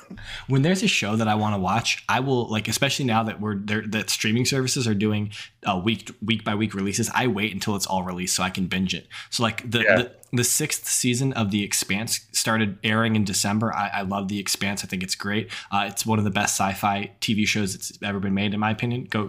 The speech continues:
Speaker 1: go check it out. Um, also not sponsored, but it, you know, hit us up, Amazon Prime. Um, <laughs> but, uh,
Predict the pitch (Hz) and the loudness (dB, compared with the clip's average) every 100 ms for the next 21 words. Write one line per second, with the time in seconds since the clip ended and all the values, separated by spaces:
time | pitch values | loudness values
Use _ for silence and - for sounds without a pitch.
0 | - 104 101 98 101 113 - - - - | -4 -6 -4 -4 -4 -6 -10 -12 -6 -2
1 | 107 87 87 - - 107 - 101 107 - | 0 -2 -6 -12 -2 0 2 2 0 0
2 | 110 110 113 95 95 - 92 85 - _ | 0 2 0 0 -2 -4 -10 -10 -14 _
3 | _ _ _ - 107 98 104 104 104 104 | _ _ _ -6 -2 0 0 2 0 2
4 | 107 104 117 123 - - - 127 113 107 | 0 0 -2 -4 -10 -12 -4 0 2 2
5 | 101 98 98 - - _ _ _ 117 117 | 0 -2 -4 -10 -20 _ _ _ 0 0
6 | 135 127 117 113 107 98 | 0 0 0 2 0 -2